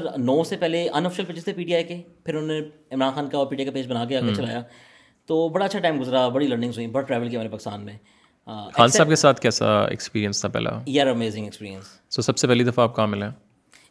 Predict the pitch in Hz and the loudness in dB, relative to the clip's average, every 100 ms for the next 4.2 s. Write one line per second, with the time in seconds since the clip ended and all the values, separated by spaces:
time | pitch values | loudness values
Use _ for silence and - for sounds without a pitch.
0 | - - 170 175 185 185 185 190 190 175 | -4 -2 2 2 2 -2 -4 -4 -2 0
1 | 165 175 180 - _ _ _ - 127 135 | 2 0 -6 -16 _ _ _ -6 -4 -2
2 | 147 147 156 139 127 117 127 127 - 123 | -2 -2 -2 -2 -2 0 -2 -4 -6 -6
3 | 127 - 120 113 120 - 117 113 117 104 | -8 -6 -6 -6 -8 -6 -6 -6 -8 -10
4 | 101 92 | -10 -12